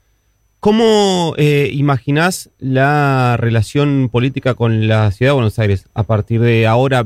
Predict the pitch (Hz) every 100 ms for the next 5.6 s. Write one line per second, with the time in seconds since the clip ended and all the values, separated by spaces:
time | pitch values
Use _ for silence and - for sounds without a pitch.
0 | 95 123 120 185 - - 131 127 120 123
1 | 110 131 143 127 113 110 101 - 107 -
2 | 139 127 110 117 117 110 104 104 98 131
3 | 139 185 - 151 135 113 131 120 123 113
4 | 131 135 127 110 92 113 120 - 117 123
5 | 139 - 135 123 113 107